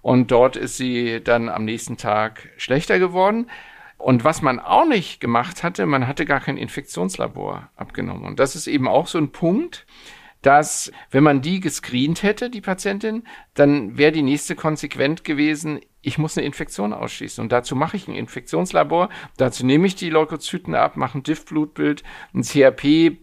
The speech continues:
idealerweise ein Procalcitonin.“ Und wenn ich da eben Veränderungen sehe, dann ist es eben noch mehr als ein Schlaganfall oder ein Schlaganfall mit einer Lungenentzündung. Kann ja auch sein, ne?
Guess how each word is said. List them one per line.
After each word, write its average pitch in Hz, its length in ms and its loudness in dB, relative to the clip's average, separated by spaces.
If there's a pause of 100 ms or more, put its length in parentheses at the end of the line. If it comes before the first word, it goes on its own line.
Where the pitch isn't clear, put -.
idealerweise 123 720 4
ein 127 80 2
Procalcitonin.“ 139 960 0
Und 226 140 6
wenn 151 120 6
ich 160 200 0
da 226 280 4
eben 135 540 -2 (400)
Veränderungen 156 680 6
sehe, 180 260 6
dann 151 180 4
ist 156 160 -4
es 160 140 -6
eben 165 580 0 (100)
noch 156 280 2
mehr 139 400 4
als 123 180 -4
ein 113 80 -6
Schlaganfall 104 680 -2
oder - 200 0
ein 113 80 2
Schlaganfall 127 520 2
mit 247 200 4
einer 123 300 2
Lungenentzündung. 113 600 -4
Kann 131 160 0
ja 127 80 6
auch 220 140 4
sein, 107 400 -2 (180)
ne? 143 300 0